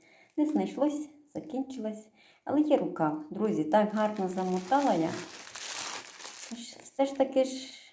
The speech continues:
Марічка живе в екстремальних умовах. Знайшла вихід. Ось яку зробила гарну цукерку. І наших два рулетики кролячих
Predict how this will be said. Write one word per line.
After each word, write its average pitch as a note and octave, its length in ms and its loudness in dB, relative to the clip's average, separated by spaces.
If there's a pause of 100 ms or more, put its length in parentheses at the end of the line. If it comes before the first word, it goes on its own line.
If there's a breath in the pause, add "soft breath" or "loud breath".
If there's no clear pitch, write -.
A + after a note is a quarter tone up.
(300 soft breath)
Марічка B3+ 680 2 (120)
живе A3+ 240 2
в A3 80 0
екстремальних G#3+ 800 0
умовах. G#3 440 0 (1200 soft breath)
Знайшла A3 580 4
вихід. F#3 520 -2 (220)
Ось G3+ 240 2
яку - 220 -2
зробила G3 420 4
гарну F#3+ 440 4
цукерку. G#3 680 0 (440 loud breath)
І C#4 240 6
наших B3+ 640 2
два G3+ 320 6
рулетики G#3+ 760 2 (120)
кролячих G#3 680 0